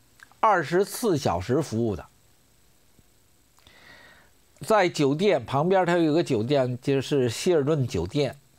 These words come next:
五星级希尔顿酒店，给你一个房间，都不要钱的。在赌场里面，<laughs> 免吃、免睡、免住，免费的。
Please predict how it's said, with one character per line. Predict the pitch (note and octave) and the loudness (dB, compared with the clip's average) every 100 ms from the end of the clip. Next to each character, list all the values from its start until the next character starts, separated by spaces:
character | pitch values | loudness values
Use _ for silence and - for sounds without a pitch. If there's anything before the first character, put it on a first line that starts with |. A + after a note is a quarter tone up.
| _ _ - | _ _ -6
五 | A2+ | -2
星 | A2+ E3 E3+ | 0 0 0
级 | C3+ D#3 - - - - | 0 -2 -6 -20 -20 -20
希 | - - G#3+ | -16 -2 0
尔 | F3+ | 2
顿 | D3+ E3 | 2 0
酒 | C3+ G#2 | 0 0
店， | B2+ B2+ | 0 -2
给 | A#2 C#3+ | 0 -2
你 | C#3+ | 0
一 | |
个 | C3 | -2
房 | - A2 | 0 -2
间， | B2+ C3+ C#3 | 0 -2 -2
都 | B3+ | -2
不 | C4+ | 2
要 | G3+ | 0
钱 | - F#2+ E2 | 0 -6 -6
的。 | G2+ _ _ _ _ _ _ _ _ _ _ _ _ - - - - _ _ - | -8 _ _ _ _ _ _ _ _ _ _ _ _ -20 -20 -20 -20 _ _ 0
在 | G#3+ F3 | 2 2
赌 | D#3 E3 F3+ | 0 0 0
场 | G#3 D#3+ F#3+ | 2 0 0
里 | D#3+ | -2
面， | A#2 A#2 A#2+ - _ _ _ - D#5 | 0 0 -2 -8 _ _ _ -2 2
<laughs> | A#3+ D#3+ - - - | 2 2 -4 -18 -4
免 | D3 C#3 C3+ | 0 0 0
吃、 | - A3+ | 0 0
免 | G3 B2 | 2 0
睡、 | A#2 - E3+ | 0 0 0
免 | C3 A2 G#2 | 2 -2 0
住， | A3+ A3+ - _ _ _ _ _ _ _ _ | -2 -2 -8 _ _ _ _ _ _ _ _
免 | - C3 | -4 0
费 | C#3+ A3 | 2 0
的。 | B2 | 0